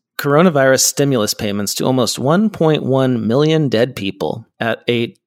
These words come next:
total value of nearly one point four billion dollars, according to Congress's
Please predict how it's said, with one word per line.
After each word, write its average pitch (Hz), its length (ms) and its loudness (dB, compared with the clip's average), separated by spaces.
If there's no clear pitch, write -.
total 180 320 2
value 131 400 2
of 104 120 0
nearly 117 280 0
one 131 300 0
point 131 320 -4
four 113 240 0
billion 139 560 2
dollars, 98 640 -2
according 110 400 -2
to 98 400 -4
Congress's 139 640 -2